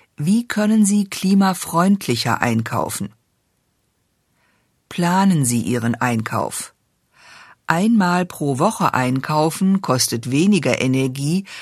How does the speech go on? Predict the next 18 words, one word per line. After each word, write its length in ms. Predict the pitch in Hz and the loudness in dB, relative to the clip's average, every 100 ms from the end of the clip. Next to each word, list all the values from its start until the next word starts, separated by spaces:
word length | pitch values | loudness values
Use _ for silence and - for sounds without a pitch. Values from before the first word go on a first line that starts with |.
| - - | -16 -4
als 240 | 143 143 | -2 0
für 140 | - 160 | 2 2
jedes 480 | 147 139 160 196 | 2 2 2 0
Brötchen 680 | - 123 139 143 - 175 - | -4 -2 0 0 0 -2 0
einzeln 540 | 131 170 190 - 123 | 0 2 2 2 0
zum 220 | 117 120 117 | 0 0 0
Laden 420 | 113 117 117 113 | 2 0 0 0
zu 160 | - | 0
fahren. 480 | 117 123 113 104 - - _ _ _ _ _ _ _ _ _ _ _ | -2 -2 -2 -2 -8 -16 _ _ _ _ _ _ _ _ _ _ _
Kaufen 420 | - 196 220 220 | -4 -2 0 2
Sie 180 | 196 190 | 4 4
in 100 | 180 | 2
der 120 | 175 | 2
Nähe. 440 | 170 160 160 123 - _ _ _ _ _ _ | 2 0 0 -2 -6 _ _ _ _ _ _
Das 260 | 127 123 - | -2 2 0
spart 420 | - 143 143 143 | 2 2 2 -2
viele 380 | - 214 214 202 | -4 0 0 0
Kilometer. 720 | - 170 165 135 117 101 | 0 0 2 2 0 -4